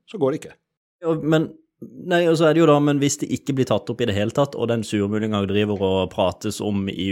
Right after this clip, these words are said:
Speaker 2: ukevis etterpå, så er jo stemningen ødelagt over lang, lang tid fremover uansett. Så når skal man gjøre det? Skal man ta det med en gang? Som jeg synes egentlig heller, ja, greit, så ble stemningen dårlig den dagen der da. Men neste gang og neste gang og neste gang denne gjengen her sånn går ut,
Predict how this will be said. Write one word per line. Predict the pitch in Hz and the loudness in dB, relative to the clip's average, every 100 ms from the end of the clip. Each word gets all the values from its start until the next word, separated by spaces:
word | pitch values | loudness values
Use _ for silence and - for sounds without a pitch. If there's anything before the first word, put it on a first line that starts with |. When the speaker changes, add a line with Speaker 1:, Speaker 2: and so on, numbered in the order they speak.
| 95 | -4
Speaker 2:
ukevis | 110 110 110 - | -4 -4 -4 -6
etterpå, | 107 _ - 101 160 190 - _ _ _ - | -10 _ -8 -4 -2 -4 -8 _ _ _ -8
så | - | 0
er | 160 | 2
jo | 131 123 - | 4 0 -4
stemningen | - 101 107 117 98 | -4 -2 0 0 -2
ødelagt | 101 98 104 104 - - - - | -2 -2 0 0 -2 -12 -16 -8
over | 101 101 | -4 -2
lang, | 92 92 92 | -2 -4 -4
lang | 87 90 | -8 -8
tid | 139 190 170 | -6 -6 -6
fremover | - 165 156 98 90 | -6 -4 -2 0 0
uansett. | 110 202 - 78 - - _ - | -2 -4 -6 -10 -16 -20 _ -4
Så | 143 | 0
når | 123 135 - | 0 0 -2
skal | 123 | -6
man | 110 107 | -6 -4
gjøre | 110 202 | -4 -4
det? | 80 | -6
Skal | - 123 | -4 -2
man | 117 | -2
ta | 104 113 | 0 0
det | 110 | 0
med | 110 - | -4 -6
en | 98 101 | -4 -2
gang? | 104 143 196 - _ | -2 -2 -4 -8 _
Som | - - 101 | -16 -4 -2
jeg | 92 117 | -2 -4
synes | - - - 107 156 | -8 -12 -8 -6 -2
egentlig | 104 107 175 117 | -2 0 0 0
heller, | 117 127 | 2 2
ja, | 117 185 214 123 | 2 0 -2 -4
greit, | 123 170 - | -4 -4 -8
så | - 143 | -10 -4
ble | 123 143 | 2 2
stemningen | 170 156 139 131 127 | 2 -2 -2 -2 0
dårlig | 117 113 120 | 0 0 0
den | 104 107 | -2 -2
dagen | 104 104 | -2 -2
der | 104 160 | 0 0
da. | 107 82 _ - - | -2 -6 _ -20 -10
Men | 120 127 | -4 -2
neste | 127 104 - - 175 | -2 -6 -8 -8 -4
gang | 139 107 | -2 -4
og | 107 | -4
neste | 110 113 151 | -4 -6 -6
gang | 120 98 | -6 -4
og | |
neste | 110 104 151 | -4 -4 -6
gang | 135 110 | -4 -2
denne | 110 107 | -4 -4
gjengen | 101 107 101 | -4 -4 -4
her | 101 | -4
sånn | 104 107 113 | -4 -4 -2
går | 123 214 | 0 0
ut, | - - | -2 -10